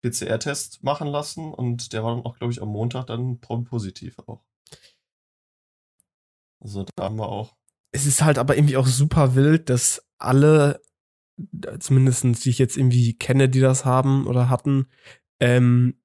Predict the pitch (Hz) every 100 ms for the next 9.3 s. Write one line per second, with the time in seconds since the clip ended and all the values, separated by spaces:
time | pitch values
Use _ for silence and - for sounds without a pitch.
0 | - _ - - 123 120 135 139 123 104
1 | - 120 120 135 - 131 135 131 - 127
2 | 127 127 139 147 151 _ _ _ _ _
3 | 131 143 143 156 165 151 131 202 226 -
4 | 143 127 - 131 127 - 135 131 123 135
5 | 135 127 - 185 220 131 131 127 127 127
6 | 123 - 139 135 135 131 - 135 135 -
7 | 131 139 127 120 170 185 - 123 120 -
8 | _ _ _ _ - 131 117 127 143 131
9 | - - 131